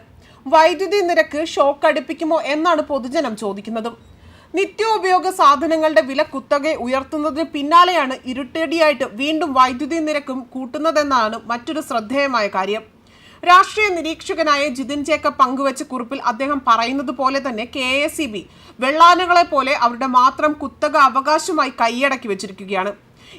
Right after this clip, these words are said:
ഇത്രയും നിരക്ക് കൂട്ടിയിട്ടും കെ എസ് ഇ ബി ലാഭത്തിലാണോ പോകുന്നത് എന്ന് ചോദിച്ചാൽ അതുമല്ല. മുങ്ങിക്കൊണ്ടിരിക്കുന്ന ഒരു കപ്പലാണ് കെ എസ് ഇ ബി.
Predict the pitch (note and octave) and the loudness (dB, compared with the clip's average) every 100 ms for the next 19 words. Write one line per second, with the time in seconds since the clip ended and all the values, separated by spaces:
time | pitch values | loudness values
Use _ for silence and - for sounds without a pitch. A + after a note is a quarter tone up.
0 | F4+ - G#4+ G#4 F4+ E4+ E4+ C#4 C#4 C4 | -6 0 0 2 0 -2 -2 -6 -6 -4
1 | D4+ C4 C4+ D4+ C4 C4+ - D4+ C4 A#3+ | -4 -2 -6 -2 -2 -2 -4 -6 -6 -8
2 | G3+ F#3+ G3 A#3 D4+ D4+ C#4 D#4 D#4 C4 | -2 2 2 0 -2 4 4 4 -2 -2
3 | A#3+ C4 D#4+ E4+ F4+ D4+ D4 D#4+ F4 F4+ | -2 0 -2 0 -2 -2 -2 -2 0 2
4 | C#4 C#4 A#3+ A#3+ - - A3+ A3+ F#3+ F#3 | 0 0 0 0 -2 -4 -2 -4 -8 -6
5 | - - - E4+ G4+ G#4+ A4 G4+ F#4+ E4+ | -6 -8 -6 0 2 2 2 2 0 -2
6 | E4 D#4+ D#4+ C4 - D#4+ C#4 G3 F#3+ F#3+ | 0 -2 2 0 2 2 2 0 -4 -8
7 | F#3 G#3+ G3 | -8 -10 -12